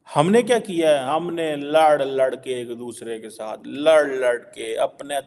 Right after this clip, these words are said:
तबाह बर्बाद कर लिया। और फिर हम वो कहते हैं ना, वो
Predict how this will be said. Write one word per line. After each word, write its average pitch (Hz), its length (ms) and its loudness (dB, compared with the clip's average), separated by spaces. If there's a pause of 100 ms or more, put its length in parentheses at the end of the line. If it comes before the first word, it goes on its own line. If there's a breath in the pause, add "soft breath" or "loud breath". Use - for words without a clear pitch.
(120)
तबाह 160 280 4
बर्बाद 156 520 -2
कर 220 120 2
लिया। 247 320 -6 (800 soft breath)
और 151 120 2
फिर 170 140 -4
हम 175 100 -2
वो 180 100 -8
कहते 180 260 -8
हैं 220 60 -10
ना, 233 100 -10
वो 214 100 -10